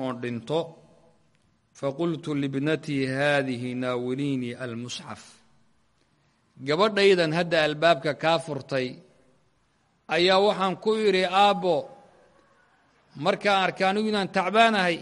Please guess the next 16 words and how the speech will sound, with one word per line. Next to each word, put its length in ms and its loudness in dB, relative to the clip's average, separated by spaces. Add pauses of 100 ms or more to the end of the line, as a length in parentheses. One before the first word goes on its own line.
ii 160 -2
keen 260 -2
musxafka, 480 -4
kitaabka 460 -2
Qur-aanka." 480 -2 (1700)
Way 220 0
ii 220 0
keentay. 560 2 (1300)
Waxaan 360 2
idhi, 120 2
"Allaahumma 520 2
bixaqqi 460 -2
kalaamika 600 0
fi 180 -8
haadha 280 -2
almusxaf." 440 -10